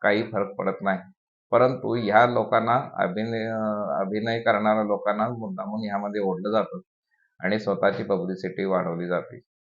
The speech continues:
मात्र ही वेळ आलेली आहे धडा शिकवण्याची. अशा पद्धतीनं पुन्हा एकदा कोणी असं काही करणार नाही आणि कोणीही कोणाची नाव घेणार नाही,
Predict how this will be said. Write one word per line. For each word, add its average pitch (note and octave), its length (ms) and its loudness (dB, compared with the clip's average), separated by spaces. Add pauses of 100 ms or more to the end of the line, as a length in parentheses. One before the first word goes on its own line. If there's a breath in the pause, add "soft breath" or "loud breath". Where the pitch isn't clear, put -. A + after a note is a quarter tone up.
(640)
मात्र A2 400 6
ही A2 280 0
वेळ A#2+ 140 8
आलेली A#2 320 8
आहे B2 180 8
धडा G#2 320 4
शिकवण्याची. A2+ 720 -2 (140)
अशा A#2 220 4
पद्धतीनं B2+ 540 0
पुन्हा A2 440 2
एकदा C3+ 240 4
कोणी C3+ 300 2
असं B2+ 240 4
काही C3 200 8
करणार B2 400 6
नाही A2+ 440 2 (360)
आणि A2+ 160 2
कोणीही A#2 380 0
कोणाची B2 300 2
नाव A#2 260 6
घेणार A2 340 4
नाही, G#2 180 -2